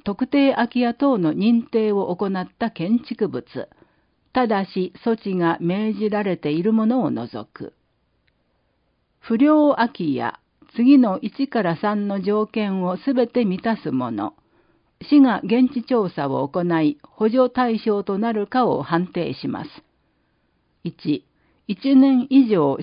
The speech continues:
使用されていない。二、延べ床面積の二分の一以上が居住用として使用されていた。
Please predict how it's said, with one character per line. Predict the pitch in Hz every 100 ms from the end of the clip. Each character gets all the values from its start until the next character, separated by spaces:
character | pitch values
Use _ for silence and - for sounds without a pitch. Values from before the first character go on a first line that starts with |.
| -
使 | 214
用 | 220 220
さ | - 190
れ | 190
て | 247
い | 196 127
な | 123 113
い。 | - - _ _ _ _ _ _ _ _
二、 | 202 208 - -
延 | 196 208
べ | 294
床 | 302 294
面 | 262 262 196 -
積 | 160 156
の | 156 151
二 | 180 180
分 | 220 262 247
の | 233
一 | 220 220 226 254
以 |
上 | 247 214 185
が | 156 151 -
居 | - 190
住 | 196 247 247
用 | 233 226 220
と | 208 190
し | -
て | 190
使 | - 175
用 | 190 185
さ | 180 170
れ | 160
て | 156
い | - -
た。 | - -